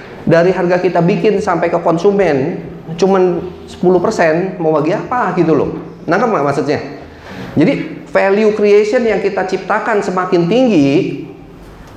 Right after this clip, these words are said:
tapi orang tetap mau beli, itu makin bagus. Dan distribusi kita bisa makin lebar gitu. Nah, ini banyak yang nggak gitu paham. Nah, ini penting. Kenapa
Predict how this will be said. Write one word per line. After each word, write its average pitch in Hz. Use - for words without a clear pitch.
tapi 165
orang 196
tetap -
mau 185
beli, 180
itu 214
makin 240
bagus. 156
Dan 139
distribusi 151
kita 170
bisa 156
makin 160
lebar 170
gitu. 87
Nah, 160
ini 262
banyak 185
yang 170
nggak 139
gitu 139
paham. 139
Nah, 92
ini 127
penting. 120
Kenapa 180